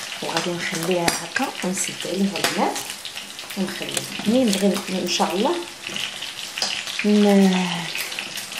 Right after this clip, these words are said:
عفوا البنات، راه نسيت شنو كنت بغيت نقول لكم. نخليوه هكا تقريبا واحد خمسة ديال الدقائق ونقدموا الطبق ديالنا. هذا البنات هو الطبق النهائي ديالنا،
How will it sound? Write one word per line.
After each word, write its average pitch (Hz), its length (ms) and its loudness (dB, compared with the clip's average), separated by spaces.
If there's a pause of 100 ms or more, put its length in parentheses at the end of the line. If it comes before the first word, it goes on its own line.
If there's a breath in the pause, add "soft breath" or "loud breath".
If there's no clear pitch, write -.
(100)
عفوا 190 260 -2
البنات، 185 460 0
راه 170 80 -2
نسيت 175 200 -4
شنو 196 180 -4
كنت - 180 -4
بغيت 175 160 -6
نقول - 280 -4
لكم. - 340 -6
نخليوه 202 420 6
هكا 202 320 2 (240)
تقريبا 185 320 2
واحد 208 140 2 (100)
خمسة 196 220 0
ديال 170 200 0
الدقائق - 540 0 (240)
ونقدموا 196 460 4
الطبق 165 360 0 (180)
ديالنا. 131 260 -2 (1200)
هذا 214 100 -8
البنات 233 380 2
هو 240 80 4
الطبق 208 460 2
النهائي 190 400 0
ديالنا، 180 560 0